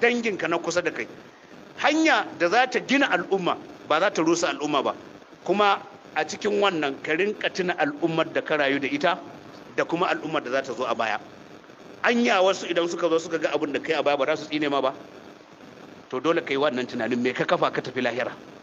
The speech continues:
Wannan namba ta ɗaya kenan. Ɗan kasuwa ya san wannan. Na gaba, al-khuluqul hasan.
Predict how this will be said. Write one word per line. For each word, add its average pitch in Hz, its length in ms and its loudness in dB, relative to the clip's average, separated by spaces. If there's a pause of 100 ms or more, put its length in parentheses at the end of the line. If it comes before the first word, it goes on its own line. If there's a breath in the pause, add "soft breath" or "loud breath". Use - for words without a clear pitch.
(540)
Wannan 185 300 2
namba 175 260 2
ta 160 100 -8
ɗaya 180 220 4
kenan. 135 240 -2 (640)
Ɗan 175 160 0
kasuwa 160 380 2
ya 135 60 0
san 131 180 -2
wannan. 120 240 -2 (1500)
Na 175 200 4
gaba, 233 440 8 (1160)
al-khuluqul 214 800 4
hasan. 180 400 2